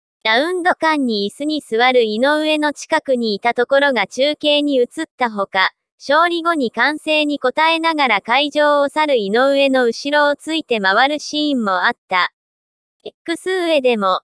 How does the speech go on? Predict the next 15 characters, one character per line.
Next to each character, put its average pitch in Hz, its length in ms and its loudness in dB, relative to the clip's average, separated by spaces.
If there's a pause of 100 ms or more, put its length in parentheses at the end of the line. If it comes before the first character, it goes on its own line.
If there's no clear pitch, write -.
(100)
ロ 196 140 0
バ 320 260 4
ー - 40 -20
ト 220 120 0
山 202 320 2
本 240 400 0 (220)
が 208 140 -2
ト 202 140 0
レ 269 160 4
ン 294 120 -2
ド 269 120 4
入 254 160 2
り。 233 220 -4 (340)
ど 320 100 2
っ - 20 -4